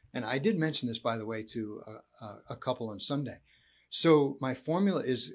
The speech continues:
uh, something like this, according to the Old Testament scriptures and the New Testament scriptures on giving. First of all, I wanna make sure that my, that I am tithing on my gross income.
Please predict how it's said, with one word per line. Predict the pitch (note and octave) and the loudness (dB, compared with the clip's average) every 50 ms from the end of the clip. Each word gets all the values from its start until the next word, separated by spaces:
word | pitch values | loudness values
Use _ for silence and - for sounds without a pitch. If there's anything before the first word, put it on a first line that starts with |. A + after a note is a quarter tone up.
| - | -8
uh, | D3 C3 A#2+ | -8 -4 -2
something | A2+ - D3 C3+ C3 C#3 C3 B2 | 0 0 0 0 0 0 -2 0
like | B2 A#2 A#2 A#2 | -2 -4 -4 -2
this, | C#3+ C3 B2 - | -2 -2 0 -2
according | B2 - - C#3 C3+ C3 C#3 C3+ | -6 -6 -4 -2 -2 -2 -2 -4
to | - B2 | -6 -6
the | B2 B2 | -4 -2
Old | B2 C#3 B2 | -2 -2 -2
Testament | - C#3+ C3 - - C3 A#2+ A#2 | -2 -2 -2 0 0 -2 -2 -4
scriptures | - - - - B2+ - - - B2+ B2+ A#2+ A#2 - - _ _ _ _ _ _ | -6 -6 -4 -6 -8 -6 -6 -6 -4 -4 -4 -6 -10 -10 _ _ _ _ _ _
and | - C#3+ D3+ D#3 | -2 -2 0 2
the | D#3 D3 | 2 2
New | D3 D#3 | 0 0
Testament | D3+ - C#3 C3 B2+ - B2+ A#2 A#2 | 0 0 0 0 2 0 0 0 -2
scriptures | - - - A#2+ - - A#2+ A#2 A2 - - | -4 -4 -4 -6 -6 -6 -8 -8 -8 -8 -8
on | C3 B2+ A#2+ A#2 G#2+ | -6 -4 -4 -4 -4
giving. | G2+ B2+ B2 G#2+ G2 F2 - _ _ _ _ - - - - _ | -2 -4 -4 -4 -6 -10 -14 _ _ _ _ -20 -20 -20 -20 _
First | - - - D3+ D#3 - - | -12 0 0 2 4 4 2
of | D#3 A#2+ | 2 0
all, | B2 A2+ A2 A2 A#2 B2+ - _ _ _ _ _ _ _ _ _ _ _ _ - | 0 0 0 -2 -4 -6 -12 _ _ _ _ _ _ _ _ _ _ _ _ -4
I | - C3 | -2 0
wanna | B2+ C3+ C3+ C3 | 2 2 2 2
make | C3 C3 C3 B2+ A#2 | 2 2 0 2 0
sure | - - - C3+ C3+ C3 | 0 0 2 2 0 2
that | B2 B2+ - - | 2 0 0 -2
my, | B2+ A#2+ A#2+ A#2 A#2 A2+ A2 G#2+ G#2+ - _ _ _ _ _ | -4 -4 -2 -2 -2 -4 -4 -6 -10 -16 _ _ _ _ _
that | - B2 A#2 A2+ - | -2 -2 -2 -2 -4
I | B2+ A#2+ A#2+ A#2+ | -4 -4 -4 -4
am | A#2 A#2+ B2+ C3 C3+ C3+ C3+ C3 - _ _ _ _ _ _ | -4 -2 -2 0 0 0 -2 -4 -10 _ _ _ _ _ _
tithing | - - C#3 C#3 C#3 C#3 C3+ C#3 C#3+ C#3 C#3+ C#3 - - _ - _ _ | -6 -4 0 0 0 2 2 2 0 0 -2 -4 -10 -18 _ -20 _ _
on | - C3 | -4 -2
my | A#2+ A#2+ A#2+ | -2 -2 -4
gross | A2 G2 G#2+ B2+ C3 C3+ C3 - | -6 -4 0 2 2 2 2 2
income. | C3+ B2 B2 A2 - G#2 G2 F#2+ - | 2 0 -2 -2 -6 -10 -10 -12 -14